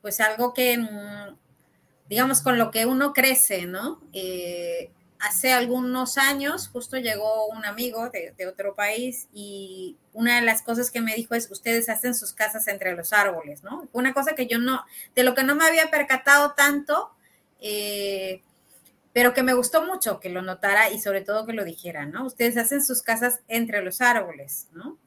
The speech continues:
Eso, eso fue como, como decir, "Ah, no me había fijado tanto de eso, o no sería consciente en este momento", ¿no? Antes sí que lo había visto, pero hace mucho que no lo veía, ¿no? Y, y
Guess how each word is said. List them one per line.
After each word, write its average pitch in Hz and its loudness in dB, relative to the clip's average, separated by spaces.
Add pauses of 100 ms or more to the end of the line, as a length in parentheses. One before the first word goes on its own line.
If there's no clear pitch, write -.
(160)
Eso, 277 0
eso 202 -4
fue 247 -8
como, 208 -4 (1700)
como 214 -6
decir, 220 -2
"Ah, 262 6 (220)
no 220 -4
me 226 -2
había 262 4
fijado 240 4
tanto 240 4
de 247 4
eso, 240 4
o 220 -2
no 226 0
sería 247 2
consciente 254 2
en 269 4
este 247 0
momento", 233 0
¿no? 202 -6
Antes 233 -2
sí 247 0
que 262 0
lo 262 4
había 247 4
visto, 247 -2
pero 202 0
hace 202 0
mucho 240 -2
que 202 -6
no 202 -6
lo 190 -4
veía, 170 -6 (100)
¿no? 247 -10
Y, 208 -12
y 202 -14